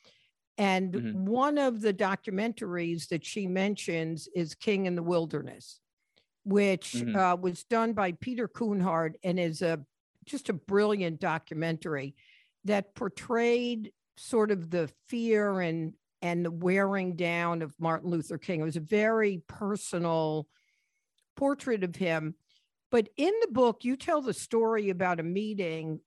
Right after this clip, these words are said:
Speaker 1: where Martin Luther King did not have his audience there,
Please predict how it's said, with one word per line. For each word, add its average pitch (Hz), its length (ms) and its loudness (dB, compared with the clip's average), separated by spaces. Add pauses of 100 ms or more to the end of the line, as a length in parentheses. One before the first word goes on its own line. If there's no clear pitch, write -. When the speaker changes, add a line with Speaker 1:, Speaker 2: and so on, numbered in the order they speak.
Speaker 1:
where 185 800 2 (420)
Martin 247 580 0
Luther 226 340 -4
King 190 460 -2 (300)
did 214 240 2
not 226 320 2
have 185 240 -2
his 170 120 -4
audience 190 640 0
there, - 360 -10